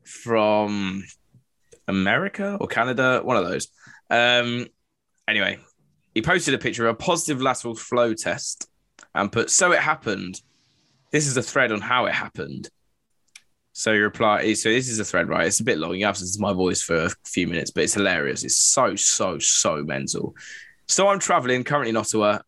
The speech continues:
I've been hoping to present in person at some conference, blah, blah, blah. Um, I was super careful on the airplane. I wore goggles, <laughs> goggles and a respirator mask. In taxis, I wore a respirator mask with the window open.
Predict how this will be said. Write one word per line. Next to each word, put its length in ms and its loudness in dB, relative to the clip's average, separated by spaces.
I've 100 2
been 100 -4
hoping 320 -2
to 120 -6
present 400 -2
in 120 -6
person 360 0
at 80 -4
some 200 0
conference, 760 -2
blah, 220 2
blah, 120 -6
blah. 380 0
Um, 560 4
I 80 2
was 140 -2
super 300 0
careful 540 0
on 180 0
the 120 4
airplane. 560 0
I 140 2
wore 320 0
goggles, 920 0
<laughs> 300 0
goggles 840 0
and 140 2
a 60 4
respirator 640 0
mask. 540 -2
In 160 2
taxis, 580 2
I 120 2
wore 260 2
a 20 -4
respirator 560 0
mask 240 0
with 100 -4
the 80 2
window 340 2
open. 460 -2